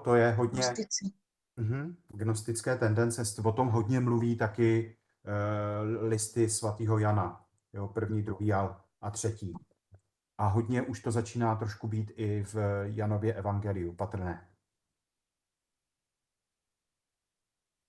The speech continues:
Speaker 1: Ehm, když se podíváme do, ehm,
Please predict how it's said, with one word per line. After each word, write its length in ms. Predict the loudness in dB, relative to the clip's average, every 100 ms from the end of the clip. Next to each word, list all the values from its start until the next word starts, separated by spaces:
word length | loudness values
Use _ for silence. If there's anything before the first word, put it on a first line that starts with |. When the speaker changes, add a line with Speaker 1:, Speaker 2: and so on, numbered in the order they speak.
| _ _ -12
Speaker 1:
Ehm, 640 | -8 -6 -6 -6 -6 -8
když 320 | -4 4 4 6
se 100 | 6
podíváme 920 | 6 8 8 8 8 6 4 2 -4 -18 _
do, 680 | -4 4 6 8 6 4 -2 -10 _ _ _ _ _ -10
ehm, 580 | -6 -4 -4 -6 -8